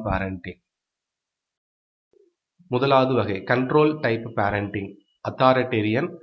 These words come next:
கட்டுப்பாட்டு வகை குழந்தை வளர்ப்பு பாணி என்றால் என்ன? இவ்வகையான பெற்றோர்கள் தங்கள் குழந்தைகள் மீது அதிக எதிர்பார்ப்புகளை வைப்பார்கள். அதற்காக கடுமையான விதிகளை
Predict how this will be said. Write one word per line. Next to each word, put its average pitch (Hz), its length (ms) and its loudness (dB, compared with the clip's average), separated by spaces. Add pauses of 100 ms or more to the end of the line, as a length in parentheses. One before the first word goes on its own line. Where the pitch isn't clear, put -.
(240)
கட்டுப்பாட்டு 143 720 0
வகை 127 320 0
குழந்தை 113 320 2
வளர்ப்பு 107 380 -2
பாணி 107 240 2
என்றால் 101 380 0
என்ன? 92 240 -4 (2000)
இவ்வகையான 147 540 4
பெற்றோர்கள் 113 680 0
தங்கள் 117 300 -2
குழந்தைகள் 139 580 2
மீது 113 460 0
அதிக 143 400 0
எதிர்பார்ப்புகளை 135 880 2
வைப்பார்கள். 95 640 -4 (2500)
அதற்காக 123 760 2
கடுமையான 143 760 2
விதிகளை 131 460 0